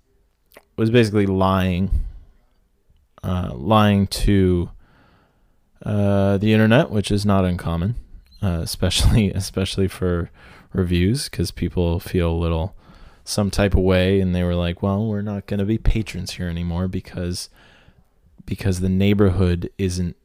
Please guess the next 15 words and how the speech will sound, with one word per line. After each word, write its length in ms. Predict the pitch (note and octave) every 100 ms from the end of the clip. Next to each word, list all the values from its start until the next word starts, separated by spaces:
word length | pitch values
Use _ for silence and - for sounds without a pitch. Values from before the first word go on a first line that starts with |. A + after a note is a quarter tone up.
| -
nice, 560 | F2+ F#2 E2+ E2 -
because 560 | - F#2 - E2+ E2+ -
there's 360 | D#2+ E2 E2+
more 600 | - F#2 F#2 F2+ F2+ F2 - _ _ _ _ _
homeless." 760 | - - A2+ G#2 C#2 F#2 -
And 160 | G2+ G#2
it's 140 | G2+
like, 340 | G#2+ G2+ - - - _ - _
"Do 120 | - E3+
you 60 |
think 280 | G3 A3+ A3+
that's 280 | F2 G2+ -
the 120 | F#2+
restaurant's, 920 | - E2+ - - F2+ E2+ F2+ - - _ _ _ _ _ _ _ _ _ -
like, 360 | F2+ E2+ -